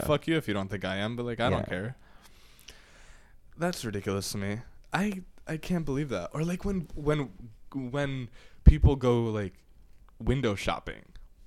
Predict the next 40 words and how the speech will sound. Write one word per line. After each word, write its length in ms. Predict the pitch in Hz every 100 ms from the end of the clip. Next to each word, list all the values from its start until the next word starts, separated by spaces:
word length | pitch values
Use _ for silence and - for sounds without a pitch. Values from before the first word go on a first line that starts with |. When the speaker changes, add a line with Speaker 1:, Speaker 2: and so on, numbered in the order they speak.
| - - -
Speaker 2:
Oh, 160 | 123 120
yeah, 240 | 110 104 104
I 60 |
don't 200 | 110 110
understand 420 | 107 104 104 - 104
Speaker 1:
And 80 |
they 100 | 113
Speaker 2:
that. 80 | 95
Speaker 1:
go, 220 | 123 123
like, 180 | 127 117
to 100 | -
the 100 | 123
Gucci 340 | 113 120 - 110
store 200 | - 113
and 80 |
they 80 | 107
go 140 | 104 107
inside 320 | 104 104 107
and 80 | 104
they 80 | 101
try 300 | - 107 107
on 200 | 101 101
all 140 | 101
this 140 | 104 101
shit 300 | - 107 104
and 140 | 98
they 100 | 98
look 200 | 101 101
at 200 | 98 101
it 40 | 101
and 100 | 95
they're 100 | 98
like, 220 | 95 92
and 160 | 110
then 100 | 107 110
they 120 | 110
never 300 | 110 107 107
buy 220 | 101 110
anything. 540 | 104 95 - 87 - -
Speaker 2:
Yeah. 280 | - 80